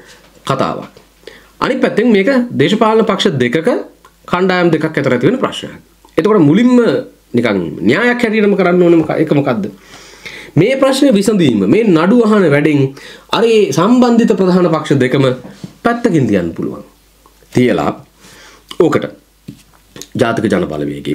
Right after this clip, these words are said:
ටී එන් ඒ එක, මුස්ලිම් කොංග්‍රස්, ඊට පස්සේ තව තව දේශපාලන පක්ෂ ඉන්නවා. ඒතර මේ දේශපාලන පක්ෂ වලින් නියෝජනය කරමින්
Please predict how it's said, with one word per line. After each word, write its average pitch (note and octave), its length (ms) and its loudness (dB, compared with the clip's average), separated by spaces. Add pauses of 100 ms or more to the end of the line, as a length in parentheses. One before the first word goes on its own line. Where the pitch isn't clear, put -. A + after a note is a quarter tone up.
(300)
ටී C#3 360 0
එන් G#2 200 2
ඒ D2+ 160 -4
එක, D2 100 -14 (280)
මුස්ලිම් C3 440 0
කොංග්‍රස්, D#2+ 440 -2 (760)
ඊට - 140 0
පස්සේ G#2 180 0
තව C3+ 180 -2
තව G2+ 120 0 (280)
දේශපාලන A#2+ 460 0
පක්ෂ C#3+ 220 -2 (580)
ඉන්නවා. G3 320 2 (200)
ඒතර A#2 160 0
මේ F3 220 2
දේශපාලන C4 560 2
පක්ෂ A3+ 300 2
වලින් A#3+ 240 2
නියෝජනය F3+ 560 2
කරමින් A2+ 380 2